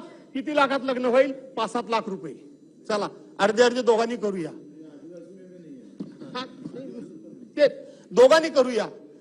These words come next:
दोघांची शक्यता नसली तर मी आता म्हटल्याप्रमाणे एखादा क्लार्क असेल, साहेब असेल,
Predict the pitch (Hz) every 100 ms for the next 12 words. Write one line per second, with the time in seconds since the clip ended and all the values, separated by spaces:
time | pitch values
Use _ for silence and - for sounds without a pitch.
0 | - - 175 262 302 311 339 269 277 311
1 | 302 302 269 269 320 403 - - - 277
2 | 285 285 277 330 247 285 302 302 302 311
3 | 294 302 302 269 294 277 254 302 - 269
4 | 294 302 285 277